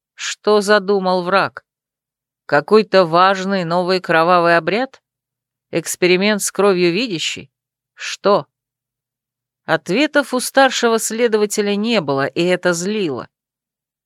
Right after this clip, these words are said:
Его размышления прервал приход Годдарда с первыми результатами расследования о проникновении хаоса на церемонию юной госпожи. «Докладывай», — разрешил Андре.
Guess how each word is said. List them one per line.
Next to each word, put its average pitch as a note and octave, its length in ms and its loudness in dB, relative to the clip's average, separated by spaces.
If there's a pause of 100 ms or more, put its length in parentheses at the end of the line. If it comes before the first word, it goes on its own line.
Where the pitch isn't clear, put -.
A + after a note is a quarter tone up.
(280)
Его D#3 340 0
размышления C4 760 0
прервал A3 440 2
приход A#3 440 0
Годдарда E3+ 520 0
с - 120 -10
первыми F#3 420 0
результатами E3 680 0
расследования G3+ 840 0
о F3 60 0
проникновении E3+ 760 -4
хаоса G3+ 540 2
на F#3+ 120 -4
церемонию E3 680 -4
юной E3 260 -4
госпожи. C3+ 560 -6 (1120)
«Докладывай», — C#3 840 0 (260)
разрешил E3+ 580 0
Андре. D3+ 400 -2